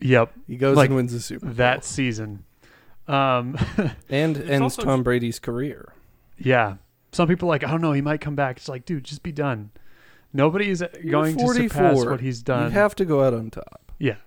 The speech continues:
Speaker 1: If you had that kind of money and that kind of success and could retire whenever you wanted to, why wouldn't you just retire?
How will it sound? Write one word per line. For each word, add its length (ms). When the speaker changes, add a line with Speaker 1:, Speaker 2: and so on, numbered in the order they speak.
Speaker 1:
If 200
you 120
had 440
that 220
kind 200
of 100
money 380
and 280
that 200
kind 180
of 60
success 680
and 100
could 160
retire 440
whenever 320
you 140
wanted 340
to, 180
why 220
wouldn't 340
you 80
just 340
retire? 540